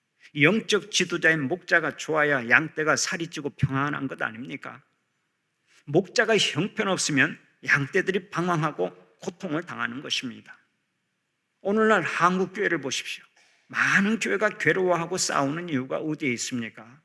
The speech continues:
그 원인이 교인들에게 있기도 하지만 먼저는 목회자에게 있습니다. 교회의 영적 지도자에게 있는 거예요.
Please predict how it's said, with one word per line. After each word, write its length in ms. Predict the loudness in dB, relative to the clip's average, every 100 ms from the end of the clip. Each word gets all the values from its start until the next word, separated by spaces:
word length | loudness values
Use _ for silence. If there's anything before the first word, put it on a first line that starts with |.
| _ _ _ _ _ _ -8
그 180 | -2 2
원인이 460 | 4 4 2 2
교인들에게 580 | 0 2 4 2 -2 0
있기도 340 | -2 -2 -2 -2
하지만 460 | -2 -2 -4 -6 -12 _ _ -4
먼저는 680 | 2 2 2 0 0 -2
목회자에게 680 | -2 -2 -2 -4 -2 -4 -2
있습니다. 580 | -4 -4 -6 -10 -14 -20 _ _ _ _ _ _ _ _ 0
교회의 420 | 2 6 6 6
영적 480 | 4 2 -2 -2 2
지도자에게 600 | 2 2 2 2 2 0
있는 320 | 0 -2 -6
거예요. 200 | -10